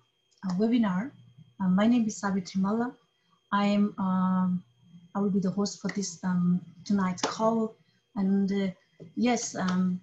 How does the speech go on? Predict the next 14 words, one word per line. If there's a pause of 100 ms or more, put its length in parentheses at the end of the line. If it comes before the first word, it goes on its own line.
look,
I,
you
can
see
my
excitement. (420)
I'm
very
excited
to
present
this,
um,